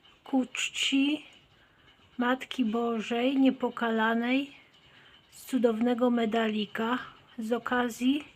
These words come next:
dwusetnej rocznicy objawień świętej Katarzynie Labouré, która, gdzie za dw-,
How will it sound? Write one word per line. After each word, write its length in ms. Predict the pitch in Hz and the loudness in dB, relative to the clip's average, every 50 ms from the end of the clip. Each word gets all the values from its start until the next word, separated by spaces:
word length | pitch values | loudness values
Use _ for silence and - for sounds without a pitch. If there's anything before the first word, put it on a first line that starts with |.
| _ _ _ _ _ _ _ _ _ _ _ _ _ _ _ _ _ _ _ _ _ _ _ _ _ _ - _ _ _ - | _ _ _ _ _ _ _ _ _ _ _ _ _ _ _ _ _ _ _ _ _ _ _ _ _ _ -20 _ _ _ -12
dwusetnej 1160 | 226 214 226 233 285 320 302 - - - 269 262 254 254 - 277 262 262 262 277 294 311 320 311 | -10 -6 0 2 4 4 4 2 2 4 4 4 4 4 4 6 8 8 8 6 4 2 2 2
rocznicy 1080 | 269 254 240 - - - - 269 277 285 277 262 262 - - - 226 226 240 269 330 330 - - - - - _ _ _ _ _ - - - - - _ _ _ _ _ _ - | 2 0 2 0 0 4 6 6 6 6 6 4 2 0 -4 -2 0 2 2 2 0 -2 -6 -12 -20 -20 -20 _ _ _ _ _ -20 -20 -20 -20 -20 _ _ _ _ _ _ -2
objawień 960 | - 269 247 226 262 262 269 247 226 220 202 208 220 220 226 247 269 285 262 - - - - - - - | 2 2 4 6 6 8 8 6 4 2 0 0 0 2 2 2 0 0 -2 -6 -12 -20 -20 -20 -20 -14
świętej 580 | - - - - 269 269 277 285 277 311 285 277 | -12 -6 2 4 4 4 4 2 -2 -4 -4 -2
Katarzynie 720 | - 262 254 262 - 247 240 226 214 262 262 262 262 262 | -2 -4 -2 -2 -2 -4 -2 0 0 2 4 4 4 4
Labouré, 640 | 247 240 240 233 226 240 240 247 226 220 214 233 226 | 4 2 0 -2 -2 -4 -4 -4 -2 -2 -4 -4 -6
która, 480 | - - - 269 254 247 247 247 240 - - - - _ - _ _ - - - _ - _ _ - - - - - - _ _ _ _ _ - - - - - - | -10 -6 -2 0 2 2 2 0 0 -4 -12 -20 -20 _ -20 _ _ -20 -20 -20 _ -20 _ _ -20 -20 -20 -20 -20 -20 _ _ _ _ _ -20 -20 -20 -20 -14 -10
gdzie 280 | 233 226 226 254 254 247 | -6 0 2 4 4 4
za 180 | 233 254 254 | 4 2 2
dw-, 280 | 233 220 226 226 240 | 0 -2 -6 -10 -12